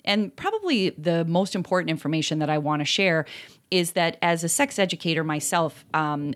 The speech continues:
I know, um, for sure that bans on abortion don't work. Um, basically, if you want women to, um, have less pregnancy,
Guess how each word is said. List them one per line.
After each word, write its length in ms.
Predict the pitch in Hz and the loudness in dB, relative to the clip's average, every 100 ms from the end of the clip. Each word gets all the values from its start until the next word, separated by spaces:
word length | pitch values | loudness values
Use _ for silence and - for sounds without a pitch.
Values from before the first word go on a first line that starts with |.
| - 156 | -6 -2
I 240 | 160 170 160 | 0 0 -2
know, 640 | 160 165 165 165 160 156 - _ _ | -2 2 2 2 0 -2 -10 _ _
um, 300 | 151 147 147 | -2 0 -2
for 220 | 135 190 180 | -2 -2 0
sure 500 | - 381 196 165 170 - - | 0 2 2 2 -2 -10 -8
that 260 | - 175 143 | -2 -2 0
bans 360 | 170 170 170 165 | 0 2 2 2
on 140 | 165 | 0
abortion 600 | 147 147 147 - 143 139 | 0 0 0 -2 -2 -2
don't 560 | 143 143 135 131 - - _ _ - | 0 0 0 -2 -6 -8 _ _ -12
work. 420 | 151 131 - - - _ - | -4 -4 -4 -18 -20 _ -4
Um, 440 | 160 156 151 147 - - - | 0 0 -2 -2 -6 -6 0
basically, 680 | 226 233 - 240 214 208 - | 0 0 -2 0 2 0 0
if 360 | 247 320 - | -2 -2 -6
you 120 | 294 294 | -2 0
want 640 | 202 175 135 196 233 - - - - - _ | 0 0 2 0 -2 -8 -8 -20 -20 -20 _
women 540 | - 175 202 202 208 208 | -4 0 2 2 0 0
to, 600 | - 165 156 151 147 - - | -2 0 0 0 -2 -6 -4
um, 400 | 151 147 139 139 - | 0 0 -2 -4 -2
have 200 | 175 156 | -2 -2
less 460 | 160 185 233 - | 0 0 0 -6
pregnancy, 800 | - 240 202 139 123 - 131 277 | -6 -2 -2 -2 -4 -4 0 -2